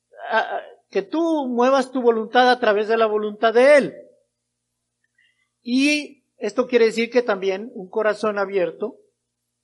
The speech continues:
cuando tú abres el corazón, buscas honrar a Dios a través de la obediencia. Cuando, cuando cada uno de los cristianos obedecemos lo que Dios nos está pidiendo, estamos honrando a Dios a través de la obediencia.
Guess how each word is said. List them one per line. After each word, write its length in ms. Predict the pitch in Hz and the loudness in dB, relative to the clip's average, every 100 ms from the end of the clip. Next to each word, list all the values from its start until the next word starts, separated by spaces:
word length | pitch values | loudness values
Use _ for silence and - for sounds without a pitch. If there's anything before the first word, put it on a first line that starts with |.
| _ | _
cuando 320 | 170 160 151 | -8 -6 -4
tú 140 | 196 | -2
abres 240 | 196 202 202 | 0 -2 -6
el 140 | 196 | -8
corazón, 640 | 196 180 170 175 202 254 _ _ _ _ _ _ _ _ | -6 -6 -6 -8 -10 -14 _ _ _ _ _ _ _ _
buscas 440 | - 175 - 196 - | -10 -10 -6 -8 -6
honrar 480 | - 156 156 165 170 | -10 -6 -2 0 0
a 80 | |
Dios 340 | 170 160 165 170 | -2 -4 -6 -8
a 80 | - | -10
través 280 | 143 139 | -10 -8
de 100 | 143 | -8
la 80 | 151 | -6
obediencia. 840 | 156 170 185 170 131 - - - _ _ _ _ _ _ _ _ _ _ _ _ _ _ _ _ _ - | -6 -8 -8 -10 -12 -16 -20 -20 _ _ _ _ _ _ _ _ _ _ _ _ _ _ _ _ _ -8
Cuando, 600 | 185 220 226 233 - - | -2 2 2 2 -4 -4
cuando 260 | 202 220 | -2 0
cada 240 | 214 311 349 | 4 6 6
uno 160 | 392 | 6
de 80 | 320 | 4
los 120 | 262 | 4
cristianos 520 | 254 233 - 285 277 | 2 -4 -2 0 0
obedecemos 540 | 240 226 208 262 285 262 | -2 0 0 0 -2 -2
lo 120 | 233 | -2
que 120 | 226 | -2
Dios 200 | 208 240 | -2 -2
nos 160 | 233 214 | -2 -6
está 240 | 208 240 | -4 -6
pidiendo, 460 | 233 220 254 269 320 - _ | -4 -4 -2 -2 -4 -8 _
estamos 400 | - 220 277 302 254 | -4 0 2 2 4
honrando 520 | 254 226 233 262 302 | 6 6 6 6 6
a 60 | |
Dios 600 | 311 392 440 392 - - _ _ _ _ _ | 8 8 6 4 -2 -12 _ _ _ _ _
a 180 | 214 208 | 0 6
través 320 | 190 175 196 | 8 8 8
de 100 | 247 | 8
la 120 | 269 | 8
obediencia. 920 | 302 311 370 381 349 - 233 143 - | 8 6 6 4 0 -2 0 0 -4